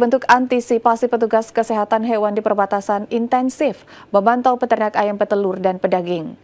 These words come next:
Petugas Kesuan Sekayam, Adi Waluyo, mengungkapkan, untuk di Kecamatan Sekayam dan Entikong sampai saat ini belum ditemukan adanya kasus flu burung, namun potensi tersebut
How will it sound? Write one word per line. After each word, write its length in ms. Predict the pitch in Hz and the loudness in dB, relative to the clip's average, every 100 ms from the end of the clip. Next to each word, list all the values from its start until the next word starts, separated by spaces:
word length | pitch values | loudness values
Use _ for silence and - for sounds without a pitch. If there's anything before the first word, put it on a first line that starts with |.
| _ _ _ _ _ _ _ | _ _ _ _ _ _ _
Petugas 400 | 202 202 208 214 | -2 0 2 0
Kesuan 400 | - 233 240 233 | 0 0 2 0
Sekayam, 560 | 226 233 226 196 196 269 - | 0 -2 0 0 0 -2 -2
Adi 240 | 202 240 | -2 0
Waluyo, 400 | 226 208 208 220 | 0 0 0 0
mengungkapkan, 800 | 220 202 196 214 208 190 170 180 - _ _ | -2 -2 0 0 2 0 0 -6 -18 _ _
untuk 240 | - 226 226 | -2 0 0
di 80 | 233 | 0
Kecamatan 480 | 240 233 226 240 | 0 0 0 0
Sekayam 400 | 240 247 220 220 | -2 -2 0 0
dan 160 | 220 214 | 0 -2
Entikong 480 | - 226 226 214 214 | -2 -2 0 0 -2
sampai 320 | 220 208 208 | -4 -4 -4
saat 240 | 214 196 | -4 -4
ini 160 | 202 196 | -4 -4
belum 320 | 202 196 202 | -4 -4 -4
ditemukan 640 | 202 202 190 190 208 185 - | -4 -2 -2 -2 -2 -2 -4
adanya 320 | 185 185 190 | -4 -2 -4
kasus 560 | 185 185 - 262 - - | -4 -4 -2 -6 -8 -10
flu 160 | - 220 | -4 -2
burung, 480 | 202 240 269 180 - - - | 2 2 2 -2 -10 -20 -8
namun 320 | 180 180 254 | -4 0 0
potensi 560 | 277 240 233 226 - 269 | -2 -2 0 -2 -2 -4
tersebut 560 | 254 233 226 202 262 | -4 -4 -4 -2 -2